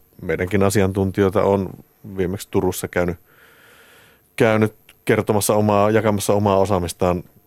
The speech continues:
sinne valmentajayhteisöön. Ja musta siinä on, oli hieno kuulla, että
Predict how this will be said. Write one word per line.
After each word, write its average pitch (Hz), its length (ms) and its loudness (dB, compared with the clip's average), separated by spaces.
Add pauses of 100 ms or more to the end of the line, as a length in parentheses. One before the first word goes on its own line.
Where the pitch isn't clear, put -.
(100)
sinne 87 260 -6
valmentajayhteisöön. 90 1000 0
Ja 87 60 -2
musta 92 280 -8
siinä 104 280 0
on, 92 220 2 (340)
oli 98 120 0
hieno 104 200 2
kuulla, 101 300 2
että 95 240 -2